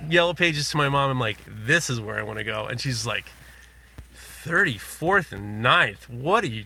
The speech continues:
talking about? What is this guy?" <laughs> Bl-, and the guy's got, like,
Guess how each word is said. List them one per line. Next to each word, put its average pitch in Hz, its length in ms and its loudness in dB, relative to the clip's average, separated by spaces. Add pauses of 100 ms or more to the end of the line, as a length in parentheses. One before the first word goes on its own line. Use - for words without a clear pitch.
talking 156 560 4
about? 117 300 -2
What 202 140 4
is 180 160 2
this 131 140 0
guy?" 123 240 4
<laughs> 131 200 -6
Bl-, 123 160 -2
and 151 120 0
the 160 80 2
guy's 151 260 6
got, 143 140 2
like, 127 180 0